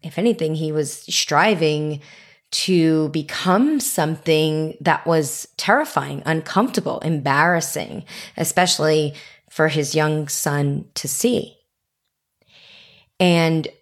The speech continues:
with happiness within ourselves, we get so caught up in this external, almost like this outside validation or permission for others to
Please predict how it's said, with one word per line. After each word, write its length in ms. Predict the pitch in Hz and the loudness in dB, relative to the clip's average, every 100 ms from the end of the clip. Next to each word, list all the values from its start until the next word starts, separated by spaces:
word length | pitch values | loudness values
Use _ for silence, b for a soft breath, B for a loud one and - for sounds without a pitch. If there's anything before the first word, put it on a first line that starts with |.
| _ _ - | _ _ -4
with 300 | 175 185 185 | 0 0 0
happiness 680 | - 196 240 269 208 175 - | -6 -2 0 2 2 2 0
within 240 | 165 165 | -2 0
ourselves, 1000 | 151 139 - 240 277 156 143 147 160 - _ _ | -2 -2 0 2 2 2 -2 -6 -10 -14 _ _
we 160 | - 196 | -2 0
get 340 | 196 180 - | 2 0 -2
so 340 | - - 226 294 | -4 2 2 2
caught 320 | - 147 143 | -2 -4 -2
up 280 | 147 147 - - | 0 -2 -4 -6
in 240 | 151 143 | -4 -2
this 300 | 147 143 - - | -2 -4 -10 -10
external, 1300 | 147 - - - - 180 175 190 180 151 143 - - B B B B B B | -10 -8 -6 -6 -4 0 2 4 4 2 -2 -10 -18 B B B B B B
almost 260 | - 247 262 | -4 -2 0
like 200 | 202 - | -2 0
this 200 | 165 156 - | -2 -2 -2
outside 520 | 190 202 - 180 147 | 0 0 0 0 2
validation 680 | 156 160 151 156 151 151 - | 2 2 2 0 0 -4 -4
or 200 | 156 151 - | -4 -4 -10
permission 1400 | - 190 180 175 180 185 185 - - 160 - - - 160 - _ _ _ _ _ B B - | -4 0 2 4 4 4 2 0 -2 -6 -10 -12 -14 -16 -20 _ _ _ _ _ B B -6
for 240 | 175 - | -4 0
others 680 | 202 180 175 156 156 147 - - - | 0 2 0 2 0 -2 -10 -14 -10
to 120 | - | -4